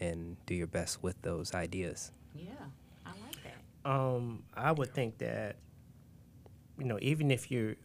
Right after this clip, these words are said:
Speaker 3: uh, entrepreneur means that you, you, you have, you're passionate about something.
Speaker 2: Okay.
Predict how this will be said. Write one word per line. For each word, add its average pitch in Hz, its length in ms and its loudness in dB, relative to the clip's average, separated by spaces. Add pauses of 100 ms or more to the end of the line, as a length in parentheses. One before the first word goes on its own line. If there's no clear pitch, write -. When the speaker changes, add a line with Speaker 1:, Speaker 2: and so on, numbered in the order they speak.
Speaker 3:
uh, - 140 -2
entrepreneur 127 480 4
means 107 260 2
that 101 200 0
you, 107 460 -2 (200)
you, 110 220 -2 (160)
you 113 140 0
have, 110 220 0
you're 110 140 0
passionate - 460 -4
about - 220 -12
something. - 280 -10 (240)
Speaker 2:
Okay. 143 160 -10